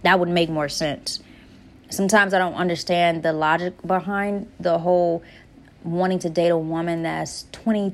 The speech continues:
thirty years younger than you. I think that's a bit weird. That's just me. Uh, I, I seen that.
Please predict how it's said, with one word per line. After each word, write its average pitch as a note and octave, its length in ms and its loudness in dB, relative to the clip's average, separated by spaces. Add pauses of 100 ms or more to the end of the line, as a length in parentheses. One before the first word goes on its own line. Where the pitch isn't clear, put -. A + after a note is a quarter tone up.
(140)
thirty F3+ 220 4
years D#3+ 260 -6
younger D#3+ 220 -4
than - 200 -12
you. - 60 -16 (720)
I - 40 -20
think F#3+ 160 -6
that's F#3 160 -4
a D#3+ 40 -14
bit D#3 340 0
weird. D#3+ 440 -2 (840)
That's F3+ 160 -2
just D#3+ 120 -4
me. D#3+ 280 -8 (1700)
Uh, E3+ 480 4 (1900)
I, - 140 -6
I G3 60 4
seen C#4+ 320 4
that. F#3 280 0